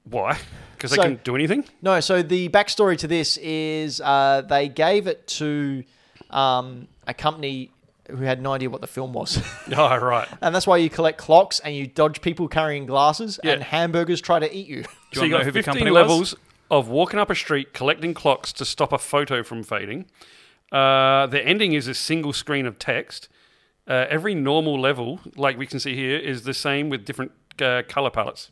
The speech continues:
Speaker 2: Yep.
Speaker 1: There are only two songs in the whole song, which is Power of Love and Johnny Be Good. All right, they're tied to the film. They get played in the film. They're pretty cool. But there was a, uh, a problem in programming, and they play way too fast. Uh, it's just, yeah,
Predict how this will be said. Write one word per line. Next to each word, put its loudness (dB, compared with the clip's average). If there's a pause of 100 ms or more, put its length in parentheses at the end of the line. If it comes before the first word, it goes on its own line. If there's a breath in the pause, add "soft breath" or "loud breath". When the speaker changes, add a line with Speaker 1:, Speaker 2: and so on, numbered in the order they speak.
(140)
Speaker 2:
Yep. -4 (240 soft breath)
Speaker 1:
There 2
are 2
only 0
two -4
songs -2
in -6
the -4
whole 0
song, -4
which -4
is -8
Power 0
of -4
Love 0 (320 soft breath)
and -2
Johnny 2
Be -8
Good. -10 (580)
All 6
right, 6
they're 4
tied 2
to -14
the -8
film. -4
They -2
get -6
played -2
in -6
the -12
film. -6
They're -8
pretty -10
cool. -8 (500 loud breath)
But 0
there 2
was 2
a, 2
uh, 0
a 0
problem -2
in 0
programming, 2
and -6
they -2
play 0
way 0
too -4
fast. -4 (480 soft breath)
Uh, 2
it's -8
just, -14
yeah, -8